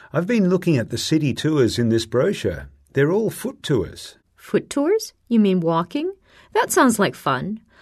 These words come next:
Speaker 2: Oh, this one on Friday looks good.
Speaker 1: Yeah, but we're leaving the city on Thursday, remember?
Speaker 2: Right. Well, I don't think we'll take the museum tour.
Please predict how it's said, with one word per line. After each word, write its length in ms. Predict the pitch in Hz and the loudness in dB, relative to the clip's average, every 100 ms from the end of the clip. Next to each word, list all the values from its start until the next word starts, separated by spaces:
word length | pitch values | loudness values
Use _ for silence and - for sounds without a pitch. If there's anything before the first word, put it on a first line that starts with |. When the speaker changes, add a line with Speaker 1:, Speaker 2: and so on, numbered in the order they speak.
| - - _ | -20 -20 _
Speaker 2:
Oh, 240 | 415 349 | 4 4
this 260 | 214 370 - | 6 4 4
one 200 | 415 320 | 2 2
on 140 | 240 | 2
Friday 440 | 226 247 240 311 170 | 2 4 4 6 4
looks 260 | 156 - | 2 -4
good. 320 | - 139 156 - _ _ _ _ | -4 -2 -2 -8 _ _ _ _
Speaker 1:
Yeah, 380 | 143 156 151 120 - | 0 2 4 0 -2
but 140 | 131 | -4
we're 180 | 151 180 | -2 -2
leaving 360 | 196 185 156 143 | 2 2 4 2
the 100 | 107 | 0
city 380 | - 170 165 117 | 0 0 2 0
on 180 | 101 | -2
Thursday, 640 | 101 82 185 190 - 92 76 | -2 0 2 0 0 -2 -2
remember? 580 | 82 101 127 180 226 - _ _ | -4 -2 0 -2 -6 -14 _ _
Speaker 2:
Right. 600 | 233 233 226 196 180 - - | -10 0 2 2 0 -4 -6
Well, 340 | 269 294 294 | 0 2 2
I 140 | - 320 | 0 0
don't 320 | 320 370 453 | 4 2 2
think 240 | - 349 | 0 0
we'll 140 | 302 254 | 2 0
take 280 | - 220 190 | 2 0 2
the 60 | |
museum 500 | 196 196 170 220 190 | 2 2 4 4 2
tour. 340 | 175 156 127 | 0 -4 -4